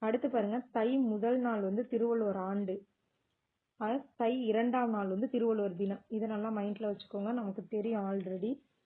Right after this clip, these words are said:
இருந்தாலும் ஓகே, தை முதல் நாள் வந்து திருவள்ளுவர் ஆண்டு, ஃபர்ஸ்ட் ஆண்டு, ரெண்டாவது வந்து தினம். ஓகேவா? இரண்டாம் நாள் வந்து திருவள்ளுவர் நாள், அப்படி இல்லைன்னா திருவள்ளுவர் தினம். ஓகேவா?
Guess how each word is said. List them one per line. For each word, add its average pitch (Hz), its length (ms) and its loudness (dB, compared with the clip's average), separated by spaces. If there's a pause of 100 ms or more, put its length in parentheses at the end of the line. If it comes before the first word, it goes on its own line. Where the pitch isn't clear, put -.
(300)
இருந்தாலும் 220 400 2
ஓகே, 247 280 -2
தை 226 260 2
முதல் 226 300 0
நாள் 214 240 -2
வந்து 208 260 -2
திருவள்ளுவர் 226 500 2 (180)
ஆண்டு, 220 400 2 (680)
ஃபர்ஸ்ட் 208 320 -4 (100)
ஆண்டு, 214 380 0 (540)
ரெண்டாவது 233 520 2
வந்து 208 260 0
தினம். 202 320 0 (1300)
ஓகேவா? 226 280 0
இரண்டாம் 220 360 2
நாள் 202 140 0
வந்து 214 200 0
திருவள்ளுவர் 214 540 0
நாள், 202 240 -2
அப்படி 196 160 -4
இல்லைன்னா 196 240 -2
திருவள்ளுவர் 202 480 -2
தினம். 196 300 -2 (440)
ஓகேவா? 214 360 0